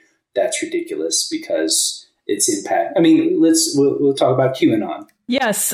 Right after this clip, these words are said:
Speaker 2: you could draw a line.
Speaker 1: Yes,
Speaker 2: Uh-huh.
Speaker 1: so we don't
Speaker 2: Mm-hmm.
Speaker 1: have the luxury yet of s-, of really enjoying QAnon being ridiculous. Uh, I sincerely hope that in a few years we will be able to do so.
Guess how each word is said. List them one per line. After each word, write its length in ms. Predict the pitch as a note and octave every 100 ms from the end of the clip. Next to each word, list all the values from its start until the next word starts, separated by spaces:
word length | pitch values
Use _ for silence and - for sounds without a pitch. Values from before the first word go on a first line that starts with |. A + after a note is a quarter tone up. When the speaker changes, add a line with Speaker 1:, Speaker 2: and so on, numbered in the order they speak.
| -
Speaker 2:
you 160 | G3+ A#3
could 160 | A#3+ G3+
draw 280 | A#3 G#3
a 40 | G#3
line. 520 | A3 G3 D#3+ E3 F3 -
Speaker 1:
Yes, 320 | D#4 - G#3+
Speaker 2:
Uh-huh. 140 | F3+ F#3+
Speaker 1:
so 280 | - E3+ D3+
we 120 | D#3
don't 260 | - G3
Speaker 2:
Mm-hmm. 80 | G3
Speaker 1:
have 200 | F3 C#3+
the 40 | C#3
luxury 420 | D3+ D#3+ - C#3
yet 480 | D#3 G3 E3+ - -
of 220 | C3+ B2+
s-, 460 | C3 - - - -
of 180 | C#3 B2+
really 480 | C3 B2+ A#2+ A#2 A2+
enjoying 760 | C#3 A#2 C#3+ C#3+ C3+ A#2 A2+ -
QAnon 440 | B2+ A2+ A2 G#2
being 200 | A2 G2+
ridiculous. 800 | G2 F#2+ F#2 F#2+ F2 - - -
Uh, 220 | - F2 -
I 280 | F#2+ G2 -
sincerely 560 | - A2 G#2+ - A2 G#2
hope 320 | G#2+ F#2+ -
that 300 | - F#3+ A#2+ -
in 140 | F#2+
a 40 | F#2
few 200 | - F#2
years 320 | - G2 -
we 80 | -
will 160 | - -
be 140 | E3
able 200 | - -
to 160 | - D#4+
do 120 | E4
so. 160 | -